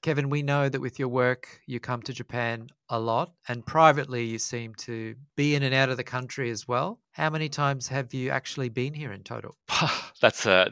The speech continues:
Speaker 2: a, a challenging question again, Paul. I'll have to get my passport out and check my stamps. I first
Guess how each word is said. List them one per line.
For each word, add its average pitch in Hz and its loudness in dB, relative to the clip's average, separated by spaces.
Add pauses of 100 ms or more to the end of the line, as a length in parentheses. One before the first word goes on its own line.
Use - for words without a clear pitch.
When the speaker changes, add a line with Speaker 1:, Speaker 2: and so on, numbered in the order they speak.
(160)
Speaker 2:
a, 110 0 (120)
a - -4
challenging 123 4
question 107 2
again, 98 4
Paul. 90 -6
I'll - 0
have 107 -4
to - -2
get 104 -2
my 98 2
passport 101 2
out 82 4
and 92 -8
check - -2 (100)
my 92 -2
stamps. 98 0 (520)
I 143 6
first - 4